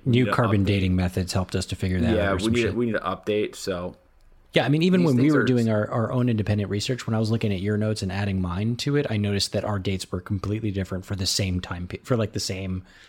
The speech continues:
Speaker 1: Yeah.
Speaker 2: epochs, you know? And I'm like, "Well, whatever," <laughs> you know?
Speaker 1: Yeah, there's really no point, like, going over, like, "Oh, what's a specific date?" Because Ramses, this, the, I was saying that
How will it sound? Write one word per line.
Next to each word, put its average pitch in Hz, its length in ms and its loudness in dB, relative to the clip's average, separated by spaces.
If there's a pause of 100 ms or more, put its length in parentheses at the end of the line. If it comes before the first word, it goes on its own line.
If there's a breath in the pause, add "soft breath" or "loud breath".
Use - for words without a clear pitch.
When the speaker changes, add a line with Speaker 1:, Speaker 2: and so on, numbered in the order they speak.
(320 loud breath)
Speaker 1:
Yeah. 104 400 0 (100)
Speaker 2:
epochs, - 600 -4
you 117 160 0
know? 123 180 -2
And 120 100 0
I'm 117 100 2
like, 120 200 -2
"Well, 135 320 2 (180)
whatever," 87 420 -2 (100)
<laughs> - 720 -2
you 107 100 0
know? 117 200 -2
Speaker 1:
Yeah, 139 320 2
there's 147 160 2
really 175 240 2
no 113 560 2
point, 101 480 -4
like, 95 340 -4
going 92 320 -8
over, 87 420 -10
like, 85 300 -10
"Oh, 101 140 -2
what's 90 240 -4
a - 40 -12
specific 87 460 -12
date?" 92 340 -8
Because 113 380 -2
Ramses, 131 680 -2
this, - 180 -10
the, 104 200 -6 (140)
I 160 160 4
was 156 160 -2
saying 113 400 -2
that 87 360 -6